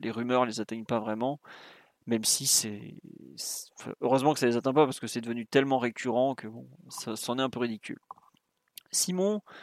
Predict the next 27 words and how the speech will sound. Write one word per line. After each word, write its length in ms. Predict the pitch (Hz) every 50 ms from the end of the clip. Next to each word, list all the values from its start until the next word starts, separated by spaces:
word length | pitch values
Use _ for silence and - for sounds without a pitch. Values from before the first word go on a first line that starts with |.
| - - - - _ _ _ _ - - _ _ _
on 60 | 131
ne 60 | 139
t'a 100 | - 156
pas 120 | - 202 208
du 100 | 214 214
tout 120 | - 214
entendu 360 | 208 196 - 185 175 175 185
sur 220 | 190 - - 147 -
cette, 300 | - 135 127 - - -
euh, 280 | 131 127 127 127 123
sur 160 | 117 - 135 -
ce 120 | - 131
tirage 340 | 123 - - 135 135 131 131
au 60 | 139
sort 240 | 135 - - 151 147
des 100 | 139 127
huitièmes 320 | 123 123 123 - 131 127
de 80 | 127 127
finale 360 | - - 131 131 135 139 139
face 220 | - 127 117 -
au 60 | 135 120
Real. 320 | 131 127 127 131 131 131
Qu'est-ce 200 | - - 139 -
que 60 | -
tu 140 | 156 - 156
en 80 | 139 123
penses ? 460 | - 151 147 139 135 - - -